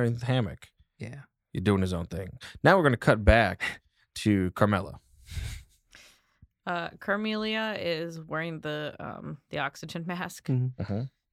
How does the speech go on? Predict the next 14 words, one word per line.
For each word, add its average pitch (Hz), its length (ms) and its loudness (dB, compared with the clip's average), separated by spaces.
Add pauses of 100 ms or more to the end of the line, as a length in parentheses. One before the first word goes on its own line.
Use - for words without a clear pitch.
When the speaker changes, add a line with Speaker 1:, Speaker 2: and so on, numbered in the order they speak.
Speaker 3:
and 175 120 -8
is 175 120 -8
kind 175 240 -8
of 160 100 -10
sitting 165 340 -8
there. 160 180 -8
She's 180 240 -12
still 277 320 -10
feeling 226 280 -8
kinda 175 240 -8
dizzy, 160 480 -10
feeling 147 360 -12
kinda 156 260 -10
nauseated 233 840 -10